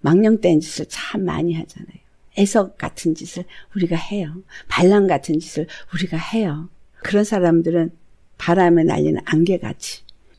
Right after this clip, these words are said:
간다고 얘기를 했는데도 이 말씀을 잘못 받아들이니까, 잘못 오해했으니까 그와 같이 하더라는 거예요.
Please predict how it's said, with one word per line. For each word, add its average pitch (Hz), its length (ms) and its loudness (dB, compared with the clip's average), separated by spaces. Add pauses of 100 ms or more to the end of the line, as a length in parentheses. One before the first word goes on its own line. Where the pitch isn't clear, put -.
(180)
간다고 196 400 4
얘기를 160 300 0
했는데도 180 640 0 (520)
이 240 460 6
말씀을 165 580 2
잘못 254 720 4 (120)
받아들이니까, 170 840 -4
잘못 247 640 4
오해했으니까 160 920 -2 (260)
그와 - 200 -4
같이 - 460 -10 (180)
하더라는 - 600 -8
거예요. - 260 -16